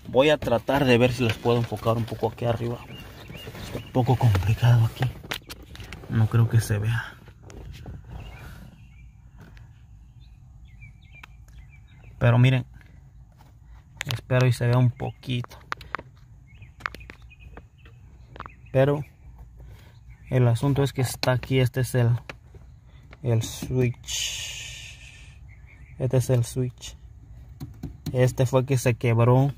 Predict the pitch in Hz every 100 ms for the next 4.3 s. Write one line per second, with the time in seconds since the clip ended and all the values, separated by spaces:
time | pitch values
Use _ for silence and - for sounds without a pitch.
0 | - - - 120 110 123 127 120 107 -
1 | 139 156 - 117 110 - - - - -
2 | - - - - - - - - 113 120
3 | 117 120 120 123 113 - 131 123 113 -
4 | 120 120